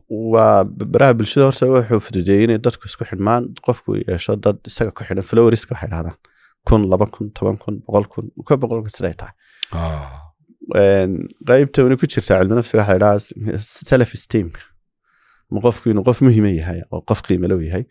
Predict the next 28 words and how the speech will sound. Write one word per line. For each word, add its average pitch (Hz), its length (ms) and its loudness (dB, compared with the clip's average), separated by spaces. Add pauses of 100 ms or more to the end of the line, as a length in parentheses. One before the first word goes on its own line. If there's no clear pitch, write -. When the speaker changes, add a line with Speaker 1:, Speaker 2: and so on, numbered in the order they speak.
(360)
Speaker 1:
Kolba 117 160 2
waxay 107 140 -2
ku - 60 -6
xidhan 107 200 2
tahay 110 160 0
inta - 120 -14
qof - 160 -2
ee 98 120 -6
taqaan 95 340 -6
iyo 107 140 -4
inta 107 160 -6
qof 107 220 -2
ee 95 180 2 (540)
warkiisa 113 420 0
ku - 120 -20
kalsoon. - 400 -4 (760)
Taasi 127 280 2
marka 127 200 2
waxay 110 160 2
keenaysaa 117 400 0
in 117 80 -4
qofku 120 240 -2
mar 120 120 2
walba 123 200 0
isku - 200 -8
dayo 98 240 0
inuu 95 160 0
ismuujiyo, 90 500 -4